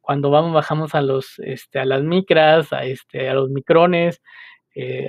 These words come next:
a los Armstrong, pues, es, todas esas cosas, pues, ya tienen que ver tanto con microscopio óptico y después ya para ver a los virus necesariamente necesitamos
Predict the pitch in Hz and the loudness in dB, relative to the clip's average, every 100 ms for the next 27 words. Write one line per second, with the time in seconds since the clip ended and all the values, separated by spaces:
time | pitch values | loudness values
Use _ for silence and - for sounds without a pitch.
0 | - 139 139 175 202 190 202 202 160 151 | -2 0 2 2 2 4 4 4 0 -2
1 | 160 - 151 - - 175 156 175 175 151 | -4 -4 -6 -4 2 2 2 -4 -4 -2
2 | 160 170 - 143 139 139 147 143 - 143 | -2 -2 -8 -6 -6 -4 -6 -8 -6 -4
3 | 151 - - - _ - 143 143 147 151 | -4 -8 -20 -20 _ -4 -2 -2 0 0
4 | 147 139 131 139 147 151 - 170 185 185 | 0 -2 -4 -6 0 0 2 2 4 4
5 | - 220 - 226 - 165 160 156 151 151 | 4 0 2 2 0 -6 -4 -2 -2 -2
6 | 147 - 185 190 175 175 170 156 170 185 | -2 4 6 6 4 4 4 4 4 4
7 | 156 143 156 175 196 - 151 139 - 165 | 2 2 0 2 0 -4 -8 -8 -4 -2
8 | 160 156 151 151 139 - 143 156 | -2 -4 -6 -8 -6 -6 -6 -6